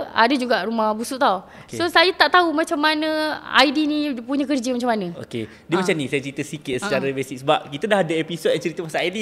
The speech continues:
Speaker 2: tapi
Speaker 1: Ah.
Speaker 2: saya cerita sikit
Speaker 1: Okey.
Speaker 2: basic. Sebab kadang-kadang orang kat luar sana dia confuse tau, tau. Dia antara I D dan juga kontraktor.
Speaker 1: Oh.
Speaker 2: Orang betul-betul confuse sebab orang rasa kontraktor ni adalah I D, kadang-kadang ada orang rasa I D ni adalah kontraktor.
Speaker 1: Mm, mm, mm.
Speaker 2: Sebenarnya dia berbeza. I D ni dia adalah,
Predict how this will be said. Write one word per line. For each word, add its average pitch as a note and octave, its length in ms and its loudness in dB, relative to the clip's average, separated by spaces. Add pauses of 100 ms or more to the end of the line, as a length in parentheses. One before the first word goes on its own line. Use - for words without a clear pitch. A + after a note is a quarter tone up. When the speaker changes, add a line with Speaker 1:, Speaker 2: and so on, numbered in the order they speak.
Speaker 2:
tapi E3 260 2
Speaker 1:
Ah. G#3+ 260 0
Speaker 2:
saya F#3 220 6
cerita F#3+ 340 2
sikit D#3 300 0
Speaker 1:
Okey. G#3 100 0
Speaker 2:
basic. D#3 240 -2 (400)
Sebab D#3 220 -4
kadang-kadang E3+ 420 0
orang D3 220 -2
kat E3+ 100 -6
luar D#3 160 -2
sana D3+ 220 -6
dia D3+ 180 -4
confuse F3+ 480 -4
tau, A2 160 -10
tau. G#2 140 -18 (240)
Dia C#3 160 0
antara D3 320 -4
I C#3 160 -4
D E3+ 160 -12
dan E3 100 -6
juga C#3 160 -10
kontraktor. C3 540 -12 (240)
Speaker 1:
Oh. A#3+ 640 2
Speaker 2:
Orang F#3 240 0
betul-betul G3+ 260 -6
confuse C#3 300 -8
sebab C3+ 160 -6
orang D3 240 0
rasa E3 180 -6
kontraktor E3 540 -8
ni G#3 160 -6
adalah C3+ 240 -2
I C3 80 -2
D, F3 160 -6
kadang-kadang F#3+ 400 -2
ada D#3+ 160 -4
orang D#3+ 240 0
rasa E3 240 -2 (180)
I C#3 160 4
D D#3 140 -2
ni G3+ 100 -8
adalah D3+ 220 -8
kontraktor. C#3 320 -10
Speaker 1:
Mm, A#3+ 80 -6
mm, A3 100 -8
mm. G#3+ 100 -10
Speaker 2:
Sebenarnya F#3+ 280 -6
dia F#3 80 -8
berbeza. C#3 380 -4 (100)
I C3 180 -6
D D#3 160 -8
ni B3 220 -6
dia F#3 320 -4
adalah, E3 240 -4